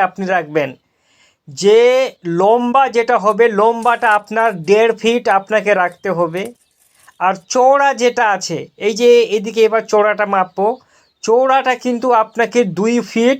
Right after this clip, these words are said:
এই দেখেন দুই ফিট আছে, দুই ফিট ভাই রাখতেই রাখতে হবে। কারণ যদি আপনারা এটার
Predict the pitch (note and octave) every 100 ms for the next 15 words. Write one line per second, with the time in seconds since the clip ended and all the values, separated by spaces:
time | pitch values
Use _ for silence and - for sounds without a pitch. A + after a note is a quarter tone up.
0 | F#3 F3+ F3+ E3+ D#3 D3+ G3+ G3 F3+ D3+
1 | - C#3+ _ _ _ _ _ D#3+ D3 B3+
2 | C4 B3 B3+ F#3+ F3 A#3 G#3+ G#3 G#3 _
3 | B3+ B3+ G#3+ G3 F#3 F3+ F#3 G#3 G#3 A3
4 | G#3+ G3 _ _ _ _ - D#3 A3 B3+
5 | B3 A#3+ B3 B3 A#3 A#3+